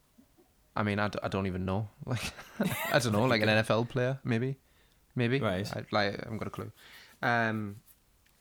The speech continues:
Speaker 1: but you know, that, that's not, like, that's just minor,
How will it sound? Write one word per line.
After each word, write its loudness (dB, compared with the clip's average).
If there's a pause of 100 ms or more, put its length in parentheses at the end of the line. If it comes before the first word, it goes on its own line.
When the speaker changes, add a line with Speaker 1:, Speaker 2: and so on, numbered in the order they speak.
(120)
Speaker 1:
but 0
you -6
know, 0
that, -2
that's -4
not, -6
like, -4 (1400)
that's -6
just -6
minor, 0